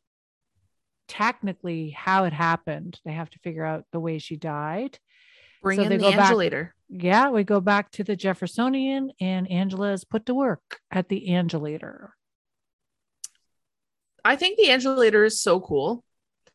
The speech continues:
Speaker 2: She basically puts all this information in. So she's like, "Okay, your top three suspects are Senator Corman, he was six one, Logan Corman, he was five ten, Hector Santiago, five six."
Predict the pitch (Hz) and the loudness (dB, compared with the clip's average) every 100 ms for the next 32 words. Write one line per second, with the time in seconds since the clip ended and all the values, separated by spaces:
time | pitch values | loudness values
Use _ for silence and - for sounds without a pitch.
0 | _ _ - 226 269 - 330 277 269 262 | _ _ -4 2 2 2 -4 0 0 2
1 | 254 226 233 226 208 175 180 214 220 226 | 2 2 0 -2 -2 -4 -6 -4 -4 -2
2 | 226 208 220 202 220 220 208 170 175 233 | -2 -2 -2 -2 -2 0 2 2 2 0
3 | 233 254 247 220 214 214 202 202 165 165 | 0 -6 -2 -2 -2 -2 -2 -2 0 2
4 | 165 170 170 214 226 247 226 180 185 190 | 2 2 0 -4 -2 -4 -2 -2 -2 -4
5 | 175 - 196 - 151 160 208 _ _ _ | -4 -6 -8 -4 -4 -4 -6 _ _ _
6 | _ _ _ _ _ _ 202 208 214 208 | _ _ _ _ _ _ 0 4 4 4
7 | 208 202 202 185 196 190 180 185 180 185 | -2 -2 0 0 0 -2 -2 0 2 0
8 | 190 185 180 185 - - 202 202 196 202 | -2 -2 -2 -6 -6 -2 -2 -2 -4 -2
9 | 190 185 175 175 180 175 170 165 - 190 | -4 -2 -2 0 -2 -2 -6 -6 -4 -4
10 | 233 - | -4 -8